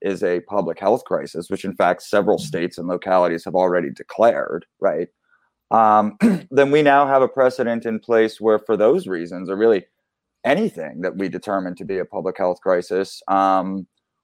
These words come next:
Speaker 1: we can just suspend the Constitution and allow governors to, to, you know, rule as kings. So I,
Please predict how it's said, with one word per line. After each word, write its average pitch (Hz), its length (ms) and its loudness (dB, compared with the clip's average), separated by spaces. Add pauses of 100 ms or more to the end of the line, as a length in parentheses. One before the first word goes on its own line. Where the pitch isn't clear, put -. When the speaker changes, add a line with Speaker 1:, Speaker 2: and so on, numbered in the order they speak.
Speaker 1:
we 117 120 4
can 123 120 2
just 120 180 0
suspend 117 400 2
the 110 60 2
Constitution 107 800 -2
and 104 100 -4
allow 98 260 2
governors 95 540 -2
to, 92 400 -2 (160)
to, 73 460 -6 (100)
you 104 160 -8
know, 69 300 -10
rule 101 340 4
as 87 100 -4
kings. 120 540 -4 (560)
So 156 300 2
I, 165 100 4